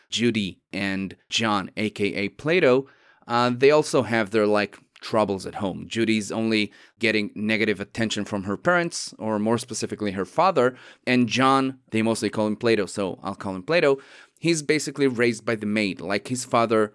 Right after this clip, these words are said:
basically abandoned him years ago, and his mother isn't around. I, I think she's,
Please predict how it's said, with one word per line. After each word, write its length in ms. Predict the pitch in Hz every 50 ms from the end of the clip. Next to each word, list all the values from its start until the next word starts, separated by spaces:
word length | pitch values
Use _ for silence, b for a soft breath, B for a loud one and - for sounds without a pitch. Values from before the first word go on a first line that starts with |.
| _ _
basically 380 | - 101 98 - - - - 101
abandoned 480 | 95 92 85 - 98 101 98 104 95 85
him 320 | 95 101 95 90 87 87 _ _
years 300 | - - 95 107 117 120
ago, 320 | 131 123 147 151 151 147 139
and 120 | - 107 101
his 180 | 110 101 98 101
mother 440 | 101 104 110 110 101 107 101 98
isn't 300 | - - 90 101 95 101
around. 680 | 98 95 90 101 135 156 170 175 175 165 135 101 69 - - -
I, 200 | - 156 160 143 120 165
I 40 | 160
think 280 | - - 185 185 175 -
she's, 400 | - - 175 165 151 139 131